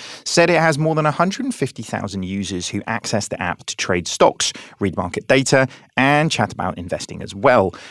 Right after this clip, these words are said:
Shares is now looking to continue expanding across Europe by hiring regional managers in Spain, Germany, Poland, Sweden, and the Netherlands.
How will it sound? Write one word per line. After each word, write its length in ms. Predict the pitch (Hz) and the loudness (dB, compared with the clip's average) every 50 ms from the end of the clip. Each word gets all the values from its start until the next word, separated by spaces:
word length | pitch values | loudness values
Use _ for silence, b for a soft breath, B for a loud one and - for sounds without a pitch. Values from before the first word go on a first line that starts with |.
| B | B
Shares 500 | B - - - 190 208 233 240 233 208 - | B -2 4 4 6 6 6 4 2 0 0
is 280 | - 170 190 170 139 | 2 2 2 4 4
now 240 | 131 139 151 175 185 | 2 2 4 4 2
looking 320 | 175 160 151 139 - 127 120 | 2 2 0 0 0 -2 -2
to 100 | - 113 | -2 -4
continue 380 | - 107 98 - 107 101 95 | -6 -6 -4 -2 -2 -2 -2
expanding 460 | 92 - - - 104 98 95 95 90 | -4 -6 -4 -2 0 0 0 -2 -4
across 320 | 90 - - 95 90 - 120 | -4 -4 -4 -4 -4 2 4
Europe 280 | 147 156 160 151 - | 4 6 6 4 2
by 120 | - 117 113 | 0 -2 0
hiring 360 | 120 120 113 110 107 101 95 | 2 4 4 4 2 2 0
regional 480 | 95 120 147 156 135 156 156 160 160 160 | 0 -2 -2 -2 -2 -4 -4 -2 -2 -2
managers 480 | 135 101 95 101 98 90 104 92 85 | -2 -2 -2 -2 -4 -4 -6 -6 -6
in 120 | 98 90 87 | -6 -6 -4
Spain, 500 | - - - - 127 135 135 139 147 117 | -6 -4 0 0 2 2 2 0 0 2
Germany, 340 | 113 107 104 104 101 104 | 2 2 2 2 0 -2
Poland, 380 | 98 - - 95 98 98 92 92 | -2 -4 -4 -2 0 0 -2 -2
Sweden, 420 | - - - 92 92 98 101 85 - _ - | -4 -4 -4 -4 -2 -2 -4 -4 -6 _ -10
and 500 | - 95 90 92 92 92 95 98 95 98 | -10 -8 -6 -4 -4 -2 -2 -2 -2 -2
the 120 | 104 101 110 | 0 0 0
Netherlands. 680 | 120 139 156 196 226 233 151 107 92 92 92 - | 0 2 2 2 2 2 2 2 2 0 -2 -6